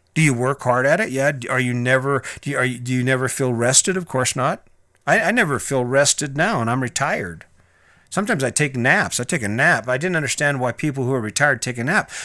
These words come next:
and I, I do now. It's because you can. <laughs> It's because when you choose a life that allows you to have as much free time as I have, it's okay every <laughs> once in a while just to kick back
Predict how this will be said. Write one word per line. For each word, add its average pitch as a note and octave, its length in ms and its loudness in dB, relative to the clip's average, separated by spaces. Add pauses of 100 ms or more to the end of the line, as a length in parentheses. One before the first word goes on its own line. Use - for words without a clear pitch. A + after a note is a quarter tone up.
(120)
and A2+ 120 -2
I, D#3+ 280 2
I C3 80 4
do F#3+ 200 0
now. C#3+ 380 2
It's C#3 140 -2
because C3 320 2
you A#2+ 80 -2
can. D#3+ 480 2 (220)
<laughs> - 100 -12 (960)
It's C4+ 140 2
because G#3 400 6 (180)
when G3 160 4
you G3+ 140 6
choose A#3+ 460 2
a F#3 80 2
life F3+ 580 2
that E3+ 140 4
allows F3 440 6
you F#3+ 120 0
to F3 100 2
have D#3 340 4
as B2+ 140 4
much D#3+ 220 0
free E3+ 260 0
time E3 300 2
as D#3 120 4
I F#3 200 2
have, C3 600 -2
it's - 240 2
okay E3+ 840 2
every C#3+ 220 2
<laughs> - 0 -
once D3+ 300 4
in C#3+ 40 0
a - 20 -4
while F#3+ 160 2
just F#3+ 300 2
to A2+ 80 2
kick D3 400 -4
back D3 360 2